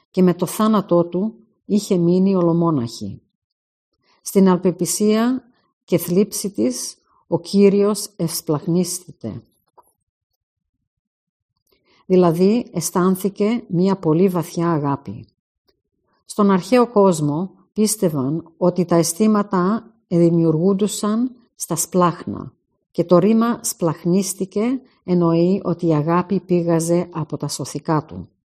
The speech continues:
Η θλίψη δεν ήταν επιφανειακή, αλλά ευσπλαχνία που πήγαζε από βαθιά συγκίνηση. Όπως ο Χριστός πλησίαζε τον όχλο, είδε από μακριά τη χήρα που έκλαιγε.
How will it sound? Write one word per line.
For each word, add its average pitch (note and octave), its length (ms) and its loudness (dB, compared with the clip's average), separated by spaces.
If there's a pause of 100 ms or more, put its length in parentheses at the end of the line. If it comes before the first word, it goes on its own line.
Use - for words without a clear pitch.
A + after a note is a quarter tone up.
(960)
Η - 80 -20
θλίψη G#3 800 0
δεν G#3 280 2
ήταν F3 260 2
επιφανειακή, C#3+ 1000 -2 (340)
αλλά E3+ 500 2
ευσπλαχνία F3 1040 -2
που D#3 120 -12
πήγαζε E3+ 680 2
από D3+ 280 -6
βαθιά C#3+ 460 -4
συγκίνηση. C#3+ 800 -4 (1400)
Όπως A#3 300 0
ο B3 60 2
Χριστός G#3 500 0
πλησίαζε F#3+ 720 0
τον D#3+ 200 -2
όχλο, D#3 540 -2 (260)
είδε G#3+ 280 2
από G#3+ 180 2
μακριά E3 560 2
τη F3 120 -4
χήρα E3+ 440 0
που D#3+ 140 0
έκλαιγε. A#2 640 -2